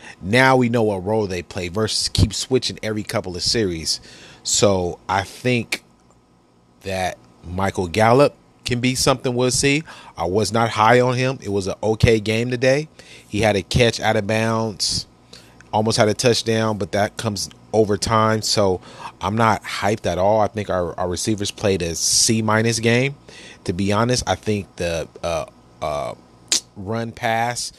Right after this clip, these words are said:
I think that was big for our offense. I think when we struck, first of all, when we stopped them, we got the ball back and we scored a field goal, which we most always do. I was kinda shaky, like, "Uh, we can't do that."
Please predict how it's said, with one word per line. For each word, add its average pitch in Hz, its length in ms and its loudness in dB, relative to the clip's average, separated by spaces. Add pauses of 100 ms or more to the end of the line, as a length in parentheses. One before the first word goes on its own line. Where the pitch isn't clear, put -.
(240)
I 98 100 -2
think 104 240 -6
that 92 140 -2
was 85 140 -6
big 104 300 -2
for 107 180 0
our 95 160 2
offense. 107 260 -4
I 92 60 -4
think 110 260 -4
when 98 140 -4
we 98 120 -4
struck, - 560 4 (1000)
first 101 160 -2
of 92 40 -2
all, 90 100 2
when 107 140 2
we 113 120 0
stopped 147 460 4
them, 104 240 -4 (300)
we 120 100 -2
got 120 200 4
the 110 80 -2
ball 101 260 0
back 113 560 0 (760)
and 101 120 -6
we 104 100 -6
scored 123 600 6
a 95 80 -6
field 170 340 4
goal, 101 420 2 (500)
which 127 220 0
we 202 100 -2
most 135 320 4 (100)
always 127 580 4
do. 147 340 2 (840)
I 120 100 2
was 131 140 6
kinda 120 260 2
shaky, 110 380 2
like, 80 220 -8
"Uh, 95 260 -4
we 95 100 -8
can't 101 380 -2
do 98 160 -6
that." 110 320 0